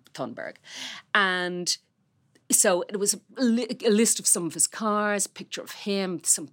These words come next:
big orangey, you know, sports car. Uh, well, it was probably a Bugatti. I don't know what it was. And then he said, you know, "If you wanna know more." And Greta Thunberg replied, and she said, very briefly,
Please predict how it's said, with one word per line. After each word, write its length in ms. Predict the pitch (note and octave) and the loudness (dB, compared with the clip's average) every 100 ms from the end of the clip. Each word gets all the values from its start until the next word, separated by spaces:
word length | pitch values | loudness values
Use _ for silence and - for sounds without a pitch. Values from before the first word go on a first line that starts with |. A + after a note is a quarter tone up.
| - | -14
big 180 | B1+ | -14
orangey, 540 | - F2+ B2 C3 C3+ C3 | -10 -8 -6 -6 -8 -10
you 160 | D#3 E3+ | -6 -4
know, 160 | B2+ | -4
sports 440 | - - - C#3 - | 0 -2 0 -2 -2
car. 260 | - D3 C#3 - - - - - | 0 -2 -2 -8 -8 -8 -8 0
Uh, 220 | D#3 C3+ - | 0 0 -6
well, 120 | C#3+ | -10
it 60 | B2+ | -8
was 100 | C#3+ | -8
probably 220 | C#3 B2+ | -10 -10
a 40 | - | -14
Bugatti. 260 | - - - | -10 -8 0
I 100 | E3+ | 0
don't 100 | C#3+ | 0
know 60 | |
what 140 | B2+ C3 | -8 -8
it 60 | |
was. 280 | C3 D3 D3 - - - _ | -2 0 0 -2 -10 -12 _
And 240 | F#3 F3 | 2 2
then 400 | E3+ F#3 F3+ F3+ - | -2 -2 -2 -6 -10
he 60 | - | -10
said, 360 | - - E3+ - | -2 0 0 -2
you 80 | |
know, 280 | F#3+ D3+ C#3+ - _ _ | 0 0 -2 -12 _ _
"If 320 | - F3+ - G3 | -20 -14 -4 0
you 40 | |
wanna 180 | F3 D3+ | 2 2
know 100 | C3+ | 0
more." 320 | D3+ A3 A3 | 0 2 2
And 200 | E3+ D#3 - | 0 -6 -6
Greta 260 | - A3 F#3+ | 0 0 0
Thunberg 320 | F3 D3 C#3+ | -6 -4 -6
replied, 400 | D3 G3 F3+ F3+ | -6 -4 -2 -2
and 140 | - | -6
she 80 | F3+ | -2
said, 240 | G3+ A3 G3+ _ _ _ _ _ _ _ _ - | 0 -2 -4 _ _ _ _ _ _ _ _ -2
very 160 | A3 | 0
briefly, 460 | D3+ D3 G3 A#3+ | 0 -6 -6 -8